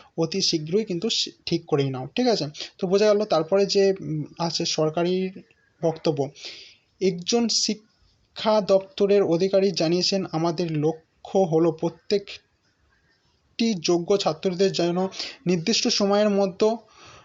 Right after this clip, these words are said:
তাদের টাকা ব্যাংকের মধ্যে পৌঁছে দিতে পারে", ঠিক আছে? এবারে আর কেন, আর কোনো রকম দেরি হবে না আমাদের, উম, পশ্চিমবঙ্গ সরকারের তরফ থেকে, ঠিক আছে? যে বিশেষ তথ্যের মাধ্যমে কিন্তু আমি তোমাদের সাথে যেগুলো শেয়ার করব, যারা এখনও ব্যাংক অ্যাকাউন্টের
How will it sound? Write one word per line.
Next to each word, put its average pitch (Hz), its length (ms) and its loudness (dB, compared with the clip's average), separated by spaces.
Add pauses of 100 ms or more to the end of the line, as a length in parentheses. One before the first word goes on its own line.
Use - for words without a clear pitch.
(120)
তাদের 170 300 2
টাকা 156 220 0
ব্যাংকের 170 500 0 (240)
মধ্যে 165 340 -2
পৌঁছে 175 300 0
দিতে 151 160 0
পারে", 135 300 -2
ঠিক 226 120 2
আছে? 160 280 -2 (180)
এবারে 214 360 4 (240)
আর 185 220 0 (320)
কেন, 185 200 0 (280)
আর 185 180 0
কোনো 202 280 -4
রকম 196 300 -4
দেরি 175 200 0
হবে 165 240 -2
না 202 220 -2 (300)
আমাদের, 156 460 0
উম, 151 420 -6
পশ্চিমবঙ্গ 170 500 -2
সরকারের 151 400 -2
তরফ 143 280 -4
থেকে, 143 200 -6
ঠিক 190 180 -6
আছে? 165 200 -4 (400)
যে 220 120 2
বিশেষ 226 360 0
তথ্যের 240 300 -2
মাধ্যমে 214 340 0
কিন্তু 214 200 -2
আমি 202 160 -2
তোমাদের 190 200 0
সাথে 185 220 -4 (160)
যেগুলো 170 300 -2
শেয়ার 170 280 -2
করব, 180 280 -2
যারা 160 260 0
এখনও 165 320 -2
ব্যাংক 170 300 -2
অ্যাকাউন্টের 196 640 0